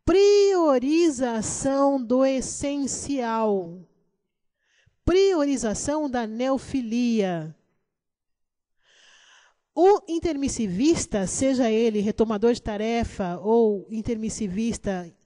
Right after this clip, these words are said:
que usa a técnica da inversão, intermissivista que usa a técnica da reciclagem, ele é uma consciência que trouxe ideias novas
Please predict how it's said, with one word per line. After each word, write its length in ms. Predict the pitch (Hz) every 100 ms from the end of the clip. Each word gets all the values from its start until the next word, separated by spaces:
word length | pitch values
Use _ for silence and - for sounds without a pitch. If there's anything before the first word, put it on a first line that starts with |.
| _ _
que 140 | - 240
usa 240 | 269 247
a 40 | 226
técnica 480 | 233 233 226 220
da 100 | 208
inversão, 720 | 208 202 208 - 247 233 208 - _ _
intermissivista 720 | 220 240 226 233 220 226 220
que 140 | 240 226
usa 240 | 269 233
a 40 | 208
técnica 440 | 220 214 202 196
da 80 | 180
reciclagem, 760 | 190 - 208 226 220 180 160 156 _ _ _ _ _
ele 460 | 233 262 302 339 320
é 160 | 247 240
uma 200 | 233 226
consciência 840 | 202 214 202 190 202 262 285 - 202
que 160 | 294
trouxe 560 | - _ 285 320 302 269
ideias 480 | 208 226 240 226 208
novas 580 | 220 269 269 302 -